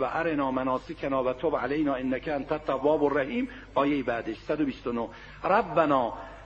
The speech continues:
وابعث فیهم رسولا»، ای خدا در میان این مردم رسول برانگیز، منهم، از خودشون، «یتلو علیهم آیاتک»،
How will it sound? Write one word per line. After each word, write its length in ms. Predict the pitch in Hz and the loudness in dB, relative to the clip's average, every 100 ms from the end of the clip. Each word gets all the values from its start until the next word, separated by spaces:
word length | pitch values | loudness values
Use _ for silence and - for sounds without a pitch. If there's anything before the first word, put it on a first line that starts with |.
| - | -8
وابعث 880 | 160 165 247 277 240 - - 214 214 - - - - - - | -2 6 6 6 2 0 2 2 2 -6 -20 -20 -20 -20 -14
فیهم 840 | - 208 220 180 196 190 180 160 | -8 -4 -4 -4 -2 0 2 2
رسولا»، 640 | 127 123 - 196 127 98 87 - - - - | 2 -2 -6 -2 0 0 -4 -10 -18 -20 -8
ای 140 | 185 190 | -6 -6
خدا 380 | - 233 180 | -4 0 0
در 220 | 135 123 117 | 0 -2 -2
میان 320 | 120 120 117 | -2 -2 -4
این 180 | 117 117 | -4 -4
مردم 400 | 117 110 156 180 | -4 0 0 0
رسول 420 | 135 - 226 175 | -2 -2 -4 0
برانگیز، 540 | 120 113 107 101 113 | 0 0 -4 -8 -4
منهم، 360 | 160 165 113 120 | -2 0 -2 -2
از 100 | 123 | -4
خودشون، 460 | - 143 107 - - - - - - - | -2 -2 -4 -10 -18 -20 -20 -18 -16 -8
«یتلو 640 | 190 247 277 - 240 240 | 0 4 4 2 2 4
علیهم 640 | 214 180 190 190 175 180 160 | 6 6 4 2 0 -2 0
آیاتک»، 840 | 151 139 131 123 - 165 120 - | 4 4 4 0 0 -4 -4 -8